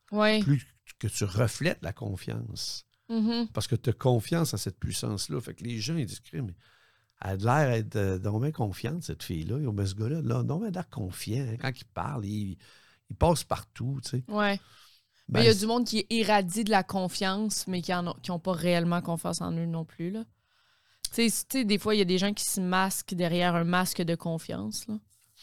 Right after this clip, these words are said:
Speaker 1: pour justement contre-attaquer
Speaker 2: Oui.
Speaker 1: un sentiment d'insécurité.
Speaker 2: Exact, oui. Il y en a qui vont parler fort, puis ils vont vouloir, euh, b-, beaucoup, tu sais, mais
Speaker 1: Ouais.
Speaker 2: mais c'est ça, c'est encore une fois, c'est, c'est, c'est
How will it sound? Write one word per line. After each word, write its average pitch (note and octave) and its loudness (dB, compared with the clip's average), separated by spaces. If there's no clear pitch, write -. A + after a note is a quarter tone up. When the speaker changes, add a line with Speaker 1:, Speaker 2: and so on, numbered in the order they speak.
Speaker 1:
pour F3+ -4
justement F3+ -2
contre-attaquer E3 10
Speaker 2:
Oui. G3 4
Speaker 1:
un F3+ 4
sentiment F3+ -2
d'insécurité. F3 -4
Speaker 2:
Exact, A2+ 4
oui. A2 6
Il A#2+ -4
y G2+ 2
en G2 2
a A2+ 4
qui - -12
vont G2 4
parler F#2 4
fort, A2 6
puis F2 -2
ils F#2 -2
vont F2 -4
vouloir, F#2+ 0
euh, F2 -2
b-, F#2+ -6
beaucoup, A2+ 2
tu - -6
sais, B2+ 0
mais F#2 -6
Speaker 1:
Ouais. G3+ 0
Speaker 2:
mais A#2 2
c'est G#2+ 0
ça, B2+ 2
c'est A2+ 2
encore G#2+ 2
une G2+ 4
fois, - -2
c'est, G#2 -2
c'est, F2 -4
c'est - -6